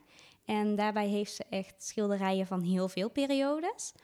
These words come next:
Maar ik heb ook bij een ander schilderij-restauratieatelier in Eindhoven stage gelopen. En zij was echt gespecialiseerd in moderne kunst.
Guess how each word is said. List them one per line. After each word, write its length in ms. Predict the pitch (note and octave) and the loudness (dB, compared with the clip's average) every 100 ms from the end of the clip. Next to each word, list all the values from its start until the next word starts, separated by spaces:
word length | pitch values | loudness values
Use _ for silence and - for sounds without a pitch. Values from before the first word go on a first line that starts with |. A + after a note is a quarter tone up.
| - - - | -20 -16 -8
Maar 100 | G#3+ | -4
ik 60 | |
heb 160 | A3 - | -4 -2
ook 160 | G#3+ A3 | 0 2
bij 120 | G#3 | 0
een 80 | G3+ | 2
ander 240 | G#3 G#3 | 0 0
schilderij-restauratieatelier 1900 | - G#3 G#3 G3 G3 - _ - G3+ G3 - G3 F#3+ - F#3+ F#3 F#3+ F#3 F#3 | -2 -2 0 0 -2 -4 _ -10 -4 -2 -2 -2 -2 -2 -6 -2 0 0 0
in 140 | F#3 - | -4 -2
Eindhoven 640 | F#3 G#3+ A3+ A3 A3 A3+ | 0 0 0 -2 -2 -6
stage 380 | - A#3 A#3 - | -4 0 0 0
gelopen. 460 | A#3 A#3 A#3 F#3 - - - - _ | 0 0 0 -4 -6 -12 -20 -20 _
En 160 | A3+ G#3+ | -2 2
zij 180 | G#3+ G#3+ | 2 2
was 200 | G#3+ - | 0 0
echt 220 | G3+ - | -2 -4
gespecialiseerd 800 | G3+ G3+ G3 G3 F#3+ - F#3 - | -4 -2 0 -2 -2 -4 -4 -2
in 100 | F#3+ | 0
moderne 480 | F3+ F3 F3+ A3 A#3+ | 0 0 -2 -2 -2
kunst. 460 | C4+ G4 - - | -4 -4 -8 -12